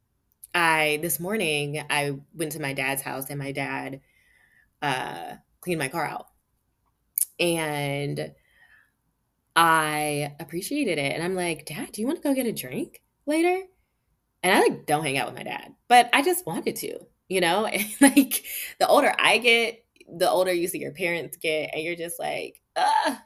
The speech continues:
like, time is flying." And, like, you know, you're not always gonna have your parents. And I want to spend time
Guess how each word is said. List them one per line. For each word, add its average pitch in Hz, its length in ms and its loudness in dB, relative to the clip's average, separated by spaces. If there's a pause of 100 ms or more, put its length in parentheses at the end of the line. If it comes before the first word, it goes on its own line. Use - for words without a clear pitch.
(200)
like, 180 320 -4
time 220 340 -6
is 214 160 -8
flying." 190 540 -6
And, 156 120 -10
like, 147 320 -8
you 170 160 -10
know, 180 80 -4
you're 180 180 -4
not 175 100 -4
always 175 220 -4
gonna 175 160 -6
have 151 140 -4
your 151 100 -6
parents. 135 440 -8
And 131 180 -12 (720)
I 180 140 6
want 170 380 0
to 175 160 -4
spend 160 380 -4
time 151 580 -4